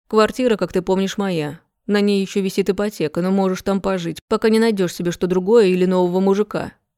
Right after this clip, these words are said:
Вещи все на месте. Как всё будет готово, я сообщу».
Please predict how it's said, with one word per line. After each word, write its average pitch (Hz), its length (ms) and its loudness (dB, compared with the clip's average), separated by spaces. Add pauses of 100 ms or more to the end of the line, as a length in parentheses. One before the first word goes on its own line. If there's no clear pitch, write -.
(140)
Вещи 202 340 0
все 185 160 -2
на 185 140 0
месте. 156 480 -6 (640)
Как 196 160 -2
всё 196 160 0
будет 180 240 -4
готово, 196 340 2
я 170 140 2
сообщу». 165 560 -6